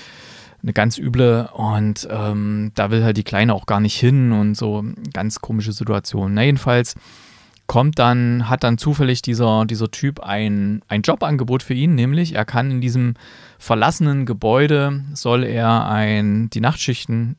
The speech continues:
übernehmen, quasi als Security-Mann. Und in diesem Gebäude soll's halt so ein bisschen spuken,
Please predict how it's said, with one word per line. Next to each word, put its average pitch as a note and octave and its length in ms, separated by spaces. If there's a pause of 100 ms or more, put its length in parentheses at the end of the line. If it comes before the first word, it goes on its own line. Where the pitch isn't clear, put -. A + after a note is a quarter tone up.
(200)
übernehmen, A2+ 680
quasi A2+ 320
als G#2 240
Security-Mann. A#2+ 800 (880)
Und A#2+ 180
in G#2+ 60
diesem A#2 220
Gebäude G#2+ 320
soll's A2 220
halt A2 100
so A2 100
ein - 20
bisschen G#2+ 400
spuken, C3 580